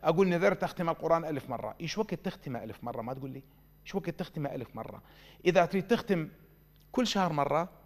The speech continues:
أنت يراد لك تقريبًا ثلاثة وثمانين سنة، يلا تكمل الألف. ألف شهر ثلاثة وثمانين سنة تقريبًا. إذا تريد تختم كل أسبوعين مرة، هم يراد لك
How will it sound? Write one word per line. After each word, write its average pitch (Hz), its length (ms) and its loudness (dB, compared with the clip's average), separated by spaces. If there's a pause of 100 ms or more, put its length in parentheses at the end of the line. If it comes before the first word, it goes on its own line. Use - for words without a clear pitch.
(420)
أنت 233 180 4
يراد 185 380 6
لك 208 140 -2
تقريبًا 202 320 2
ثلاثة 180 300 0
وثمانين 165 520 -2
سنة، 175 480 -2 (320)
يلا 165 200 4
تكمل 131 320 -4
الألف. 98 340 -6 (480)
ألف 170 180 4
شهر 180 240 2
ثلاثة 170 280 2
وثمانين 165 320 -2
سنة 175 260 -2
تقريبًا. 139 580 -4 (960)
إذا 202 180 10
تريد 202 260 0
تختم 220 280 4
كل 233 220 2
أسبوعين 196 440 4
مرة، 185 480 6
هم 220 80 4
يراد 202 400 6
لك - 80 4